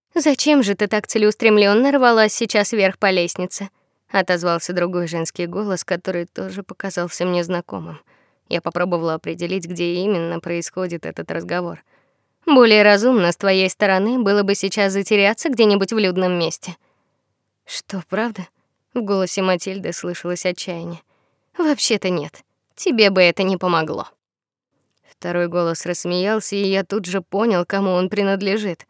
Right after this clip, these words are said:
Этот странный клокочущий смех могла издавать только она. Жанна д'Арк. Они находились здесь,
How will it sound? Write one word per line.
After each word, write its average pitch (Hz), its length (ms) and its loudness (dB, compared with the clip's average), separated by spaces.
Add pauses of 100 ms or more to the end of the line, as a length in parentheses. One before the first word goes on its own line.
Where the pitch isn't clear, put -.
(400)
Этот 170 300 -10
странный 175 520 -6
клокочущий 175 720 -6
смех 180 480 -4 (240)
могла 185 540 -4
издавать 175 520 -6
только 175 460 -6
она. 175 300 -4 (760)
Жанна 175 600 -4
д'Арк. - 360 -12 (1300)
Они 190 280 2
находились 170 560 -4
здесь, 185 440 -8